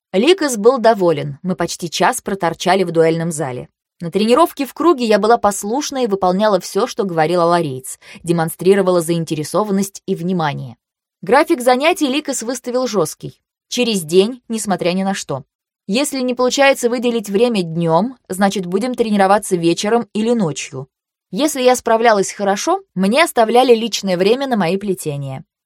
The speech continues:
«Наставник, у меня есть две просьбы». Ликас кивнул. И я сбегала к стойкам с одеждой, выудив из кармана верхнего ханьфу два предмета. Фиал с зельем восстановителя, щедро приправленный шлемником, был аларийцу уже знаком.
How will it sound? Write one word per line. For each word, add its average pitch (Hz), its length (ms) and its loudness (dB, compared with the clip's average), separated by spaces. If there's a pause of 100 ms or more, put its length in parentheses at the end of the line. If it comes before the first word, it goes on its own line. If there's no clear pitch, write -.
(560)
«Наставник, 220 520 0
у 220 60 -4
меня 202 220 0
есть 202 140 -6
две 196 140 -4
просьбы». 151 460 -4 (500)
Ликас 180 320 -4
кивнул. 165 440 -6 (240)
И 220 60 -2
я 277 180 4
сбегала 240 400 0
к - 60 -4
стойкам 240 360 2
с 202 100 -8
одеждой, 220 520 0 (240)
выудив 240 440 2
из 214 120 -6
кармана 214 400 0
верхнего 196 440 0
ханьфу 190 400 -4
два 196 220 0
предмета. 180 580 -6 (220)
Фиал 262 340 6
с 240 40 -2
зельем 240 440 2
восстановителя, 233 680 -2
щедро 208 360 2
приправленный 202 600 0
шлемником, 208 680 -4
был 240 180 4
аларийцу 208 520 0
уже 196 200 -2
знаком. 175 540 -4